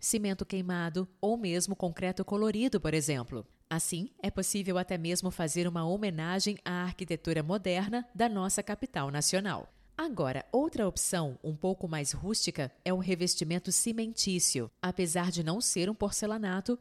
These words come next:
proporciona resistência e facilidade de manutenção com um visual moderno. Sete, meia parede também pode incluir porcelanato.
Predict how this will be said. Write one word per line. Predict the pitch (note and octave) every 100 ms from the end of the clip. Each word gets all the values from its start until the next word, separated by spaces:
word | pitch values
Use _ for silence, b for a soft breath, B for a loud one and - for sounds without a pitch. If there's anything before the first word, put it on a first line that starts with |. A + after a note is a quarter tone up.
| -
proporciona | F3+ F3+ F3+ - F#3 F3
resistência | F3+ F#3+ E3+ E3 - E3+ F#3 - C4 -
e | G3
facilidade | - B3 - A#3+ A#3+ F#3 F#3+ G3+
de | G3
manutenção | G3+ G#3 G#3 A#3+ C4+ G#3 G3 A#3+ _
com | F#3+ F#3
um | F#3+
visual | G#3 A3+ A#3+ D3
moderno. | C#3+ D#3+ E3 B2 B2+ G2+ - _ _ _ _ _
Sete, | - A3+ F#3+ - - C3 -
meia | D#3 E3+ G3+ A#3
parede | B3+ C4 A3+ A3 B3+
também | C4 - F3 F3+
pode | F3 F3+ E3 E3+
incluir | - D#3+ F#3 F3+
porcelanato. | A3+ C4+ - B3+ B3+ A3+ D3 B2+ - A2+